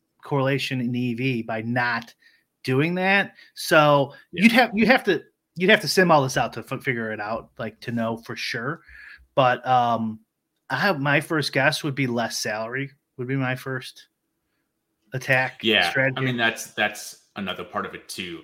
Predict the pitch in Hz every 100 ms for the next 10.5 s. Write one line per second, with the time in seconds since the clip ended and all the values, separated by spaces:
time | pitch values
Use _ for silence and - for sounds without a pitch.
0 | - 117 - 98 - - 98 90 - -
1 | 85 87 - - _ _ _ _ _ _
2 | _ _ _ - 101 117 120 113 113 110
3 | 127 110 110 - 127 113 117 101 104 95
4 | 98 87 - - - 92 90 85 85 87
5 | - 90 80 80 82 82 - 85 73 82
6 | 80 - 82 82 - _ _ _ _ _
7 | - - 92 95 87 85 82 - - 82
8 | 80 _ - 82 - 85 - 90 80 -
9 | _ _ _ _ _ _ 98 - - -
10 | 98 90 85 - -